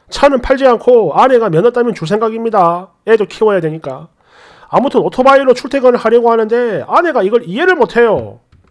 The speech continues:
아니, 제가 이걸 뭐 한 번도 안 타본 것도 아니고 지난 이십 대 시절 치킨집 배달 알바로 군대 가기 전까지 엄청나게 탔고요. 사고 <laughs> 안 내고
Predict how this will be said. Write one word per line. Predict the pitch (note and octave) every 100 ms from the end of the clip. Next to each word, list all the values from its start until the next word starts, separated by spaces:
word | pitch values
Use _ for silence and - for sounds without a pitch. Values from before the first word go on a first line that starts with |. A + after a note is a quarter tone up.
| _ _ _ - - _ _ _ _ _ _
아니, | A#3 F4+
제가 | A#3 C#4+ D#4
이걸 | D4 D4
뭐 | B3+
한 | - E4
번도 | F#4 D4
안 | G3+
타본 | B3+ C#4+
것도 | C#4 C#4
아니고 | A#3+ G#3+ A3+ B3 F3+ A2+ -
지난 | F#3+ B3 A#3+
이십 | F3+ C4+
대 |
시절 | B3+ A#3+ A3+ A3+ A3 D#3
치킨집 | - G#3+ C#4 -
배달 | - E3 A3
알바로 | A#3 B3 G#3 G3+ -
군대 | E3 A#3+
가기 | B3 G#3
전까지 | E3+ G#3 G3+
엄청나게 | C#3 G#3 - C4+ A3+
탔고요. | - B3 A#3 A3 A#3 A3+ D#3+ -
사고 | - G3 A#3+ F#4+ G4+ E3 G#2+ _ A2+ - -
<laughs> | _ - - -
안 | - E3
내고 | D4 F#4+ D4+ C3+ G#2+